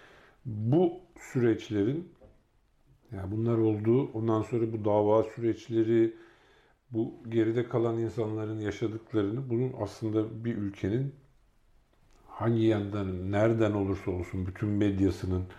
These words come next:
manşete taşıması, her yıl dönümünde, her dava sürecinde,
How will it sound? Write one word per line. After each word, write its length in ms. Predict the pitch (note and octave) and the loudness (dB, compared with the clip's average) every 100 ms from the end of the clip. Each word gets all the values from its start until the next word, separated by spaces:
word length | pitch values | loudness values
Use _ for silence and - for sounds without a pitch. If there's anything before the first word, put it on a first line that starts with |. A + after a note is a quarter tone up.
| - - - - - - - _ | -20 -20 -20 -20 -20 -20 -20 _
manşete 720 | C3 A2+ A2 G2+ A2+ - A2+ | -4 2 4 6 4 4 2
taşıması, 640 | G#2+ G2 G2 F#2 F#2 G2+ | 2 0 0 -2 -2 -2
her 400 | F2+ C3+ C3 B2+ B2+ - | 2 4 4 0 -4 -8
yıl 340 | A2+ G#2+ G#2 | 0 0 2
dönümünde, 680 | G2 F#2+ F#2+ F#2 F2+ F#2 F#2 | 2 2 2 -2 -2 0 0
her 580 | - B2 C3 C3 A#2 G2+ | 2 4 4 4 0 0
dava 480 | G#2 G2+ G2 F#2+ F#2 | 4 6 6 4 2
sürecinde, 760 | - G2+ F#2 F2+ F2+ F2 F2+ | -2 -2 -2 -2 -8 -8 -10